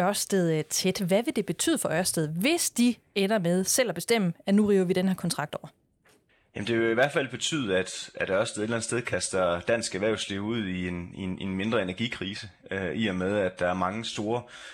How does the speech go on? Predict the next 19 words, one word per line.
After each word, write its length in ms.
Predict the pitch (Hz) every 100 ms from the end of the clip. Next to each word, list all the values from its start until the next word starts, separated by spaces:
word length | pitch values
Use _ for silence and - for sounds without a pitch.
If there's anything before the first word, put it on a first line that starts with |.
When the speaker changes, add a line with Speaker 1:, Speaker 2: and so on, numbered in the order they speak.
| -
Speaker 2:
danske 280 | 98 107 95
virksomheder, 460 | 98 113 104 95
som 200 | 87 104
er 40 | 95
afhængige 400 | 95 131 127 85
af 80 | 87
gas 260 | 98 113
i 20 |
forhold 260 | - 95 104
til 140 | -
at 100 | 92
kunne, 260 | - - 85
kunne 180 | - -
drive 220 | 92 98
deres, 280 | 110 85 -
øh, 120 | 85 - -
drive 100 | 107
deres 180 | 107 90
produktion. 460 | - 85 - 104